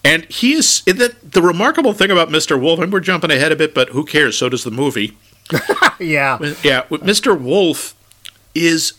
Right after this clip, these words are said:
Speaker 1: he doesn't really do anything that impressive. Although, I do still like, "It's a thirty-minute drive, I'll be there in ten."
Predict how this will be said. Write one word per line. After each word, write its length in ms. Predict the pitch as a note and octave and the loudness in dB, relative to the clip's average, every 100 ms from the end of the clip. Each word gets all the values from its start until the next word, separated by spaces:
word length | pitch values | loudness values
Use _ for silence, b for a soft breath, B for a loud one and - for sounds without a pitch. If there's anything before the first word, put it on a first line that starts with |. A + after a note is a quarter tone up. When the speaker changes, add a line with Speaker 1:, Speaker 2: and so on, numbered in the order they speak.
| _ _ | _ _
Speaker 1:
he 260 | - G3+ C4 | -6 0 0
doesn't 540 | - C4 D4 E4+ C4+ | 2 2 2 0 -2
really 300 | F3+ G3+ G#3 E3+ | 0 0 0 -2
do 420 | - D#3 A3 A#3 | -4 0 0 0
anything 540 | F3 F3+ F#3+ - F3+ C#3+ | 0 -2 -2 -2 -2 -2
that 340 | C3 C3+ - | 0 0 0
impressive. 800 | D3 D3+ - - A#3 - G#2 - - b b b | -6 -6 -2 0 0 -2 -4 -6 -20 b b b
Although, 500 | - F3+ A3 F#3+ C#3 B B C#3 | -4 -2 2 2 0 B B -6
I 100 | C#3 | -6
do 180 | C3+ G3+ | -2 -2
still 280 | G3+ F3 D3 | -2 0 0
like, 340 | C3+ C#3 C3 b b | 0 0 -4 b b
"It's 140 | C#3 - | -2 0
a 40 | |
thirty-minute 600 | C#3 D#3+ D#3 D3+ C#3 B2+ | 2 2 2 0 0 -2
drive, 460 | A2 C3 B2+ B2+ B2+ - _ A#2+ | 0 0 2 2 -2 -12 _ -4
I'll 120 | B2+ | -2
be 200 | B2+ C3+ | 2 0
there 220 | C3+ A#2 | 2 0
in 100 | G#2+ | -2
ten." 600 | G#2 - C#3+ A#2+ F#2+ G#2+ | -4 -4 0 0 -2 -6